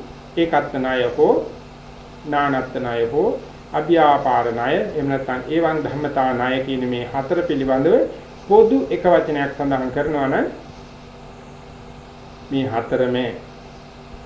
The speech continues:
නොමග යවන දේවල්, මේ හතරෙන්ම මන්දෝත්සාහය වෙනවා. බුදුරජාණන් වහන්සේගේ නෛර්යානික ධර්මයේ සෑම වෙලාවකම ආරභත,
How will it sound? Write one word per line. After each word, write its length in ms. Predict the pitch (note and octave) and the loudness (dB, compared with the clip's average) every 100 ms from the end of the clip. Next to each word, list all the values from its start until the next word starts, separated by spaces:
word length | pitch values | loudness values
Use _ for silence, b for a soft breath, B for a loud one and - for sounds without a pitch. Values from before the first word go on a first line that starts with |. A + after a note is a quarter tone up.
| - | -16
නොමග 320 | - C3 C#3+ C#3 | -4 -2 2 2
යවන 300 | B2+ A#2+ A#2 | 2 2 2
දේවල්, 360 | A#2 A#2+ D3 C4+ - - - - - - - - - | 0 4 4 2 -2 -14 -16 -16 -16 -20 -20 -20 -12
මේ 260 | C#3 B2+ B2+ | -4 -2 -2
හතරෙන්ම 640 | - G#3 A3 C3+ G#2 A2+ C#3 C#3 C#3 - - - - C#3+ | -2 4 4 4 0 -2 -2 -2 -4 -12 -18 -18 -14 -6
මන්දෝත්සාහය 840 | C#3+ D3+ D3+ D3 C#3 C#3 B2 A2 | -4 -2 -2 -2 -2 -2 -4 -4
වෙනවා. 300 | G2+ F2+ - - - - - - - - - - - - - - - - - - | -6 -10 -14 -18 -20 -20 -20 -20 -20 -20 -18 -18 -18 -20 -18 -18 -18 -20 -20 -18
බුදුරජාණන් 840 | - C#3+ G#3 B3 B3 A#3+ A#3+ A#3 A3 | -8 -4 2 6 8 8 8 4 4
වහන්සේගේ 1000 | G#3+ G3 G3+ G3 G3 F#3+ F3+ F3+ D3 A2 - - - | 2 2 0 -4 -4 -2 6 6 6 0 -6 -18 -8
නෛර්යානික 680 | B2 C#3+ A3+ C4 G#3 D3 B2 | -2 4 6 6 6 4 0
ධර්මයේ 540 | C3 C3 D#3 F3+ G3+ C4 C4 - | -2 -4 -2 2 4 2 0 -6
සෑම 320 | - C#3+ F#3 | -2 0 0
වෙලාවකම 640 | G#3+ C3 A#2 A#2 B2 B2+ D#3+ C4+ - - - - - - - - | 0 0 2 4 2 0 0 0 -2 -10 -18 -18 -20 -20 -20 -12
ආරභත, 720 | - A2 B2 A#2+ G#2 A#2 - | -4 -2 0 -2 -4 -10 -2